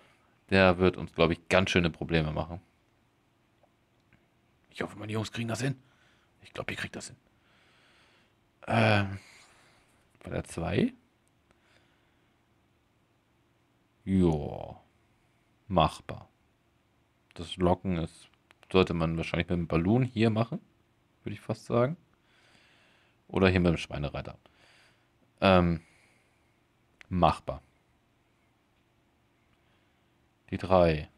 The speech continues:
Ekelhaft, sehr ekelhaft. Machbar, aber sehr ekelhaft die Base. Sehr weit verstreut. Die vier. Ja, da,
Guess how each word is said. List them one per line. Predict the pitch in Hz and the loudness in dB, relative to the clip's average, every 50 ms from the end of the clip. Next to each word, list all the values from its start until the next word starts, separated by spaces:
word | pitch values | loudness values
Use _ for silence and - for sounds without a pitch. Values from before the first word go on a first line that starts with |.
| _ _ _ _ _ _ _ _ - _ | _ _ _ _ _ _ _ _ -14 _
Ekelhaft, | - 92 87 - 87 85 85 85 - _ - _ _ | 2 2 4 6 4 4 4 2 0 _ -20 _ _
sehr | _ - 87 82 78 - | _ 0 0 0 2 2
ekelhaft. | 80 78 - 85 85 87 80 - - _ | -2 -2 -2 -4 -4 -4 -6 -6 -12 _
Machbar, | - 98 - - _ 127 120 | -2 -2 -2 0 _ 2 2
aber | 92 85 85 82 85 | 2 2 0 -4 -6
sehr | - 82 82 92 - | -8 -6 -6 -4 -4
ekelhaft | - 110 - 98 95 - - | -4 -4 -2 -4 -6 -4 -6
die | - | -8
Base. | - 98 117 147 - _ _ _ _ _ _ _ _ _ _ _ _ _ _ _ _ | -6 -4 -6 -6 -8 _ _ _ _ _ _ _ _ _ _ _ _ _ _ _ _
Sehr | - 92 87 | 0 2 4
weit | 85 87 - | 4 2 2
verstreut. | - 85 - - - 87 90 95 95 - _ _ _ _ _ _ _ _ _ _ _ _ _ _ _ _ _ _ _ _ _ _ _ _ _ _ _ _ _ _ _ - - - - - - - - - - - - - - - - _ _ _ _ | -2 -10 -10 -4 0 2 2 2 2 -2 _ _ _ _ _ _ _ _ _ _ _ _ _ _ _ _ _ _ _ _ _ _ _ _ _ _ _ _ _ _ _ -20 -20 -20 -20 -20 -20 -20 -20 -20 -20 -20 -20 -20 -20 -20 -20 _ _ _ _
Die | - 113 110 | -6 -4 -4
vier. | - - - 110 107 95 - - - _ _ _ _ _ _ _ _ _ _ _ _ _ _ _ _ _ _ _ _ _ _ _ _ _ _ _ _ _ _ _ _ _ _ _ _ _ _ _ _ _ _ _ _ _ _ _ _ - | -4 -6 -2 0 0 2 0 -2 -8 _ _ _ _ _ _ _ _ _ _ _ _ _ _ _ _ _ _ _ _ _ _ _ _ _ _ _ _ _ _ _ _ _ _ _ _ _ _ _ _ _ _ _ _ _ _ _ _ -8
Ja, | 101 95 95 | -2 -2 -2
da, | - _ 95 98 98 98 101 98 87 - | 2 _ 4 6 6 8 6 6 4 2